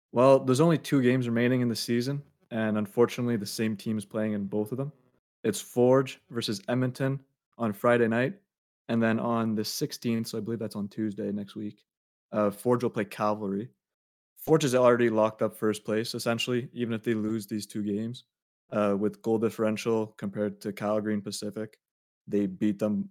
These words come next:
by a mile. So unless they lose, like, fifteen nothing,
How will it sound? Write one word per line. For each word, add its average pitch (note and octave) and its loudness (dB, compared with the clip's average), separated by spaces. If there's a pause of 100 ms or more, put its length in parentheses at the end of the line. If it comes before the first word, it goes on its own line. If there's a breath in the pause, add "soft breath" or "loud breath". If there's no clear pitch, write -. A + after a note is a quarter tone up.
(120)
by G#2 -2
a G2+ 0
mile. G#2 -4
So G#2+ -6
unless A2 -2
they A2 -4
lose, G#2 -4
like, G#2+ -12
fifteen G#2 -6
nothing, A#2+ -14